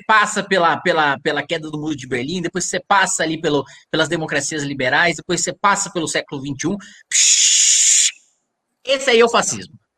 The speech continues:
Isso aí é a definição de fascismo. Se você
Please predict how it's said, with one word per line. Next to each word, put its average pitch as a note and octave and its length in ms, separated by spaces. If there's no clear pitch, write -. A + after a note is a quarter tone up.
Isso C#4 280
aí G#3+ 320
é F#3 100
a G3+ 140
definição G3+ 760
de A3+ 140
fascismo. F#3+ 480
Se - 140
você G3+ 360